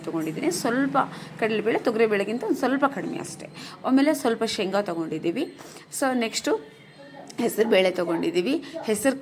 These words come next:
ಕಾಳು ತೊಗೊಂಡು, ಹೆಸರು ಕಾಳು ತೊಗೊಂಡಿದ್ದೀವಿ, ಸ್ವಲ್ಪ ಮೆಂತೆ, ಇಲ್ಲಿ ಸ್ವಲ್ಪ ಒಂದು ಕಾಲು ಚಮಚದಷ್ಟು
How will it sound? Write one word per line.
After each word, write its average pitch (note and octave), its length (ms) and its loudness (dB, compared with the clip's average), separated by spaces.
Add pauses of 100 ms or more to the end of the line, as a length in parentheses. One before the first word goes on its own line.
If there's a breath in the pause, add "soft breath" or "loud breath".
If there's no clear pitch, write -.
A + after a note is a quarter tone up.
ಕಾಳು A3+ 260 0
ತೊಗೊಂಡು, F3 260 0 (760 loud breath)
ಹೆಸರು C#4 320 2
ಕಾಳು A#3 160 8 (100)
ತೊಗೊಂಡಿದ್ದೀವಿ, G3 520 4 (360)
ಸ್ವಲ್ಪ D4 300 6 (180)
ಮೆಂತೆ, F3+ 300 2 (320)
ಇಲ್ಲಿ A#3 260 4
ಸ್ವಲ್ಪ G#3 260 6 (360)
ಒಂದು G#3+ 220 4 (200)
ಕಾಲು G3+ 240 6
ಚಮಚದಷ್ಟು G3+ 540 0